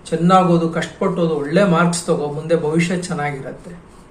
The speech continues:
ಈ ಹುಡುಗರು ಕಷ್ಟಪಟ್ಟು ಓದಿದ್ದಾರೆ,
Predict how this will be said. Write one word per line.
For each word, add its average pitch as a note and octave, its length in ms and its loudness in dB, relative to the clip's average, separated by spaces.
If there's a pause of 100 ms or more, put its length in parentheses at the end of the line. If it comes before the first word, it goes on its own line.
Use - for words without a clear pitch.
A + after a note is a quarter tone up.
(600)
ಈ - 20 2
ಹುಡುಗರು F#3+ 320 4
ಕಷ್ಟಪಟ್ಟು G#3+ 460 2
ಓದಿದ್ದಾರೆ, G3+ 800 0